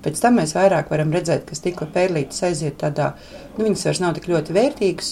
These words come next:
un pārsvarā mēs viņas varam redzēt vai kādos rožu kroņos vai, vai kā. Bet ap četrpadsmito gadsimtu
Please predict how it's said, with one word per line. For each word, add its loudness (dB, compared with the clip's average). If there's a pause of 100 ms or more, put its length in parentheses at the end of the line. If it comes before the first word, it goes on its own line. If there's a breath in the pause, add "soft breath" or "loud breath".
un -2
pārsvarā 0
mēs -2
viņas -4
varam 2
redzēt -2
vai -8
kādos -8
rožu 2
kroņos -2
vai, -2 (140)
vai -4
kā. 0 (580 loud breath)
Bet -2
ap 0
četrpadsmito -2
gadsimtu -2